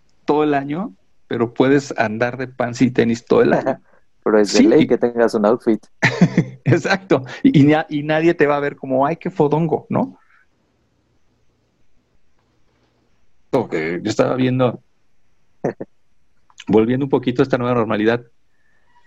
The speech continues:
Speaker 1: eh, se empezaron a ven-, se dejó de vender rastrillos, desodorantes y, y, y, y camisas, ¿no? Trajes.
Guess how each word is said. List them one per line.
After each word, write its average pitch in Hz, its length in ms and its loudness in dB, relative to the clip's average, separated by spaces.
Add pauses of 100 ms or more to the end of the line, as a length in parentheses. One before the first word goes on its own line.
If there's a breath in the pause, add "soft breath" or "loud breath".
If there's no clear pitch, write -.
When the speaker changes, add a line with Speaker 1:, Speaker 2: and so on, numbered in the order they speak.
(140)
Speaker 1:
eh, 110 380 4 (360)
se - 180 0
empezaron 196 420 0
a 220 80 2
ven-, 156 200 2 (220)
se - 140 2
dejó 156 240 0
de 247 100 6
vender 180 500 2 (380)
rastrillos, 170 1040 2
desodorantes 131 1300 0 (140)
y, 117 100 0
y, 123 540 2
y, 117 500 6
y 123 140 -2
camisas, 117 720 0
¿no? 175 200 2
Trajes. - 600 -4